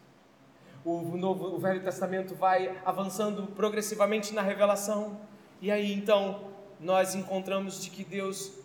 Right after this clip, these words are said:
não escreverá a sua lei em papel, em pedra, mas no coração de cada crente colocará a lei e a santidade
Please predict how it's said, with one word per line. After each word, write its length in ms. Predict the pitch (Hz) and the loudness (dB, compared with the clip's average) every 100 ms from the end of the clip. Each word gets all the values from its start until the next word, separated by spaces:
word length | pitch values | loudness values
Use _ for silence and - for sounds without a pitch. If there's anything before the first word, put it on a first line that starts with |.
| - | -10
não 100 | 190 | -8
escreverá 520 | 190 196 180 180 185 | -6 -6 -2 0 2
a 60 | 180 | 0
sua 260 | - 180 | 2 2
lei 260 | 170 180 180 | 2 2 -2
em 340 | 185 185 180 - - | -4 -6 -10 -12 -6
papel, 680 | 180 170 190 185 170 170 165 | -6 0 2 4 4 4 0
em 80 | 170 | -4
pedra, 960 | 131 170 165 160 160 160 156 - - - | 2 4 4 4 6 8 6 0 -10 -10
mas 180 | 143 135 | -8 -6
no 120 | 143 | -4
coração 400 | 151 143 131 143 | 0 2 0 -4
de 100 | 135 | -6
cada 260 | 135 135 135 | -4 -2 -2
crente 380 | 147 139 135 - | -4 -6 -8 -6
colocará 520 | 135 131 135 131 131 | -2 -2 0 0 0
a 40 | |
lei 400 | 127 131 127 127 - 127 | 0 -4 -6 -8 -12 -4
e 80 | 139 | -2
a 60 | |
santidade 840 | 131 139 131 127 135 127 120 120 | -2 -4 -8 -4 2 4 2 -2